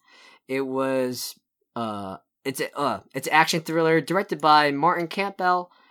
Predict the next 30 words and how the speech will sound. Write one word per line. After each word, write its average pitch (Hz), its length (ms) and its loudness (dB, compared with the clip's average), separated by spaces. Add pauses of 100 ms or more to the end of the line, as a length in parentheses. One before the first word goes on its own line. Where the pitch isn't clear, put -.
(140)
and 139 140 -4
written 151 240 -4
by 143 280 2
David 139 360 -4
Marconi. 180 720 -4 (680)
It's 131 160 -8
based 233 420 2
on 143 600 4 (240)
a 110 680 -6 (340)
nineteen 156 340 -4
ninety-two 143 440 -6
novel 123 560 -6
called 120 300 -6
The 226 80 -6
Chinaman 151 720 -8 (560)
by 110 480 -6
Stephen, 127 800 -6 (360)
Stephen 123 340 -8
Le-, 117 200 -6
Leather. 143 400 -2 (920)
Uh, 113 460 0 (340)
so 156 300 6
this 190 220 4
was 202 240 4
a 156 200 4
partnership 165 500 0
between 135 440 -4
British 135 540 -4
and 113 280 -8
Chinese, 123 800 -8